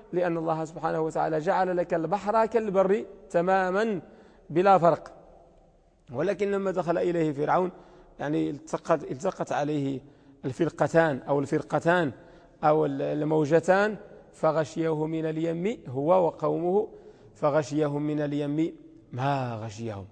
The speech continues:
ما هذا ما أش كتعطي؟ تعطي ماذا؟ تعطي التفخيم، آه، والتهويل لهذا العقاب ولهذا العذاب الذي أصاب ق-، فرعون وقومه. هنا، آه، هذا ال-، ما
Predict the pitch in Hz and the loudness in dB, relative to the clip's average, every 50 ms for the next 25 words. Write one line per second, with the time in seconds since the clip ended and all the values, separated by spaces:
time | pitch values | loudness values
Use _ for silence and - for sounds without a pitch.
0 | - - 123 131 135 135 131 123 120 107 101 - - - - - 135 135 131 143 | -12 -8 -4 -2 0 0 0 0 -2 -4 -6 -12 -20 -20 -14 -8 -6 -4 -2 0
1 | 156 165 170 156 - - 160 127 120 - 196 220 - - - - - - - - | -2 -2 -2 -6 -6 -4 -6 -6 -2 -2 -2 -2 -2 -6 -16 -20 -20 -20 -20 -20
2 | - _ _ _ _ _ _ _ _ - - 139 131 160 160 160 160 165 185 196 | -20 _ _ _ _ _ _ _ _ -6 -6 -2 -2 -2 -2 0 0 0 -2 -2
3 | - - - - - - 139 139 147 165 156 - 160 135 - - - 175 170 160 | -4 -10 -20 -20 -12 -8 -8 -6 -6 -6 -6 -6 -10 -10 -10 -2 0 2 2 2
4 | 147 143 147 160 - - - - - - - - - - - _ 156 156 160 165 | 2 0 -4 -6 -8 -12 -20 -20 -20 -20 -20 -20 -20 -20 -10 _ 0 0 0 0
5 | 156 - - - - - - _ - 151 151 - - 151 131 117 135 165 175 175 | -2 -8 -16 -20 -20 -20 -16 _ -4 -4 -4 -4 -6 -8 -6 -2 -2 0 0 2
6 | 165 156 151 156 165 165 - - - - - - - _ - 147 143 143 156 165 | 0 2 2 0 0 -2 -8 -16 -20 -20 -20 -20 -20 _ -8 -8 -4 -2 0 0
7 | 175 170 156 143 151 151 143 139 123 131 143 - - 170 175 175 175 151 147 143 | 0 0 0 0 -2 -2 -2 -4 -6 -6 -8 -4 -2 0 0 0 0 -2 -4 -6
8 | 143 143 139 143 156 165 170 160 156 151 139 139 120 139 147 151 170 180 180 170 | -4 -4 -4 -2 -2 0 0 -2 -2 -4 -6 -6 -6 -4 -2 0 2 2 2 0
9 | 160 147 147 147 139 139 - - 131 - 165 165 151 147 151 143 - - - _ | -2 -4 -4 -6 -6 -6 -10 -10 -6 -4 -4 -4 -2 -4 -6 -6 -8 -14 -20 _
10 | - - - 220 - - - - 143 123 135 147 143 139 - _ _ _ _ - | -10 -8 -8 -6 -6 -8 -6 -6 -4 -4 -4 -6 -6 -10 -14 _ _ _ _ -8
11 | 143 131 - - 139 131 127 117 110 104 - _ - - - _ _ _ 160 170 | -8 -6 -6 -6 -6 -6 -6 -8 -10 -12 -14 _ -20 -20 -20 _ _ _ 0 2
12 | 208 220 233 220 220 - - - - - - - - - - 165 165 160 185 214 | 2 2 2 -2 -4 -6 -12 -20 -20 -20 -20 -20 -12 -6 -4 -4 -2 -2 0 -2
13 | 220 196 202 190 175 165 - - 165 170 170 175 175 175 170 165 160 | 0 0 -2 -2 -4 -4 -6 -4 -2 0 2 2 2 2 2 0 -2